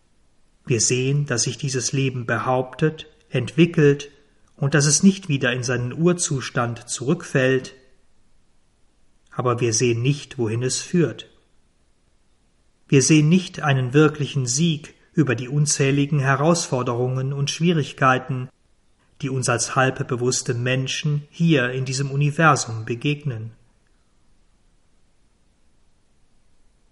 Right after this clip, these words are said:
Der vierte Zustand schließlich ist eine Existenz, ein Dasein,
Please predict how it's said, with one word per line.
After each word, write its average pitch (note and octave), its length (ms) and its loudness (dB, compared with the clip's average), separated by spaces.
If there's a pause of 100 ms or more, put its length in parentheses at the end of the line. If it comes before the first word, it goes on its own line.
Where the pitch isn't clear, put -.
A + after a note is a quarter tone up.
(1400)
Der B2+ 100 4
vierte F#3 340 4
Zustand C3 520 0
schließlich D3+ 580 -2
ist C#3+ 160 -4
eine C3 200 -2
Existenz, - 1080 -4
ein A#2 180 -4
Dasein, C3+ 720 2